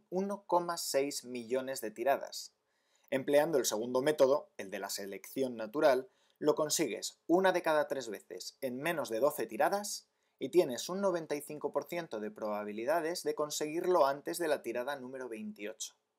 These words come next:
Con doce dados, las probabilidades de conseguirlo completamente al azar son prácticamente absurdas, de menos de una entre dos mil ciento setenta y seis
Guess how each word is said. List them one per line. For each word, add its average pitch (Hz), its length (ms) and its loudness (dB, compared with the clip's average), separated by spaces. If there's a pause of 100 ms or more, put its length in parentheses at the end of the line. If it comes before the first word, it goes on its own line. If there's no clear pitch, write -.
(960)
Con 120 220 4
doce 117 320 2
dados, 135 640 4 (220)
las 139 180 6
probabilidades 156 720 6
de 220 80 2
conseguirlo 175 600 0
completamente 143 640 -2
al 175 80 2
azar - 400 -2
son 110 240 -6
prácticamente 110 600 -2
absurdas, - 640 -2 (240)
de 139 160 0
menos 202 300 2
de 165 120 4
una 220 440 4
entre 143 360 -2
dos 123 360 -2
mil 226 260 0
ciento 185 480 2
setenta 131 480 -2
y 120 80 -2
seis 202 540 0